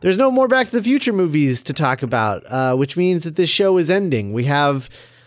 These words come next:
uh, a tentative plan for a series finale that will happen, um, at the end of August, like, early September-ish,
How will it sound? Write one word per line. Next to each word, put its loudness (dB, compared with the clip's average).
uh, 2
a 0
tentative 2
plan 0
for 2
a -2
series 0
finale 0
that 0
will -2
happen, 0
um, -2
at -4
the 0
end 2
of 0
August, -2
like, -4
early 0
September-ish, -4